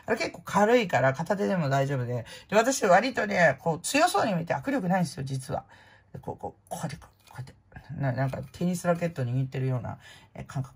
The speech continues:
テニスラケットって確かこんな感じで、Vにして握れみたいな感じで教わった気がしますけど。私が持ってるとな、これでなんか殴りつけるんじゃないかみたいな、あの、感じに、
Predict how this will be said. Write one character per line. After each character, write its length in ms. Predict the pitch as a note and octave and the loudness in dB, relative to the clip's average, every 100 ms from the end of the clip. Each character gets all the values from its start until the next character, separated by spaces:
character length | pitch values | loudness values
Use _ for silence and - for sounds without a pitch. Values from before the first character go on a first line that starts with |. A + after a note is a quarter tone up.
| _ | _
テ 80 | - | -16
ニ 60 | G#3 | -12
ス 120 | - | -12
ラ 60 | - | -14
ケ 60 | |
ッ 80 | - | -16
ト 80 | - | -20
っ 20 | |
て 180 | - - | -20 -12
確 140 | D#3+ | -12
か 60 | - - - _ | -12 -18 -20 _
こ 100 | - | -6
ん 60 | E3 | -4
な 60 | |
感 120 | E3 D#3+ | -4 -6
じ 140 | D#3+ | -4
で、 180 | D3+ E3+ - - _ - | -6 -6 -16 -20 _ -12
V 280 | A#2 G3+ B3 | -2 0 0
に 80 | C3 | -2
し 60 | |
て 80 | C3 | 0
握 220 | C3 B2 | 0 2
れ 100 | C3+ | 2
み 100 | C3 | 0
た 80 | C3 | -2
い 20 | |
な 60 | - | -4
感 200 | C#3 C3+ | -2 -2
じ 100 | B2+ | 0
で 160 | B2+ - - - - C3+ | -2 -4 -12 -20 -8 -6
教 80 | D3 | -4
わ 100 | C#3 | -4
っ 60 | C3+ | -4
た 120 | C#3 | -6
気 120 | - | -8
が 100 | B2+ | -6
し 120 | C3 C3+ | -4 -4
ま 80 | |
す 80 | C3 | -6
け 80 | - | -8
ど。 140 | - - - | -16 -18 -8
私 240 | - D4 C#4+ | -2 -2 0
が 80 | D4 | -2
持 100 | C#4+ | -2
っ 20 | |
て 140 | G3 | -4
る 60 | - | -4
と 80 | C#3+ | 0
な、 220 | F3+ F3+ | 0 0
こ 160 | - G#3+ | -2 0
れ 100 | B3 | 2
で 80 | B3 | 2
な 140 | B3 | 2
ん 20 | |
か 80 | A#3 | 2
殴 260 | D#3+ E3+ G#3 | 2 2 0
り 100 | A#3+ | -4
つ 80 | - | -6
け 100 | B3 | -2
る 100 | F#3 | 0
ん 40 | |
じ 60 | D#3 | 0
ゃ 40 | |
な 100 | C#3+ | -2
い 40 | |
か 140 | C3+ A2+ | -2 -6
み 100 | G#2+ | -6
た 100 | - | -8
い 60 | |
な、 180 | A2 C3+ - - - | -6 -8 -10 -20 -14
あ 120 | - C3 | -8 -6
の、 80 | |
感 220 | C3+ D#3+ D3+ | -2 -2 -2
じ 140 | C#3+ | -2
に、 240 | C#3+ C#3 | -2 -2